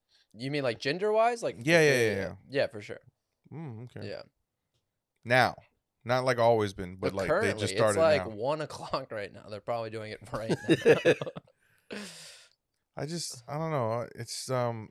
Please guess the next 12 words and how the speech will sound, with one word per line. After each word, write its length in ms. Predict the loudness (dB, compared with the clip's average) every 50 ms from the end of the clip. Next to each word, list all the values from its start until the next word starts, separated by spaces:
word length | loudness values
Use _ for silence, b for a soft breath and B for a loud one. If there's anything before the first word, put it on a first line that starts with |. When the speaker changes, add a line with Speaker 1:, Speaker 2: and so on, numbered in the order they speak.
| _
Speaker 2:
more 400 | -12 -10 -4 -2 0 2 2 2
and 80 | 0 0
more 180 | 0 0 0 0
of 40 | 0
my 140 | -2 -2
friends 500 | -4 -4 -6 -4 -2 0 0 -2 -2 -4
are 60 | -8 -8
coming 280 | -6 -6 -4 -2 -2
out 320 | -2 0 0 -2 -2 -4 -6
that 140 | -6 -6 -4
they're 120 | -6 -8
gay, 480 | -6 -4 -2 -2 0 -2 -4 -6 -10